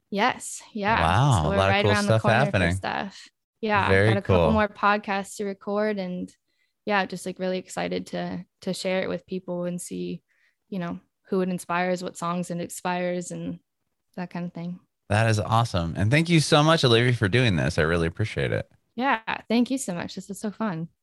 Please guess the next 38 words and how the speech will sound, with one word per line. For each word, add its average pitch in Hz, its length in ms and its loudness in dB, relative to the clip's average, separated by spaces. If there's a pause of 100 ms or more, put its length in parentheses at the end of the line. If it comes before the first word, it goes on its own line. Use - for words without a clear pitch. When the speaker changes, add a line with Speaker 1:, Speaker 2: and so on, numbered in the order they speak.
Speaker 1:
I 185 80 -8
Speaker 2:
I 123 120 4
have 139 200 6
Speaker 1:
appreciate 127 120 4
it. 151 40 8
Speaker 2:
one 180 180 8
more 180 180 8
question 147 280 4
for 104 160 4
you 95 80 4
before 90 220 2
I - 20 6
let 71 160 4
you 76 60 -2
go. 78 260 2 (260)
Uh, 104 160 4
do 101 120 0
you 131 80 6
Speaker 1:
Yeah. 139 40 6
Speaker 2:
have 139 100 2
any 135 300 4
advice 139 720 2
for - 240 2
aspiring 110 580 4
artists? 64 540 0 (1500)
Speaker 1:
Hmm. 190 420 -2 (2000)
Um, 233 680 0
I 226 160 -2
think 277 640 2 (1000)
the 226 60 0
one 247 200 6
thing 254 120 4
I 220 120 2
always 214 200 0
talk 202 240 0
about 185 440 -2
is, 180 240 -8
like, 165 200 -10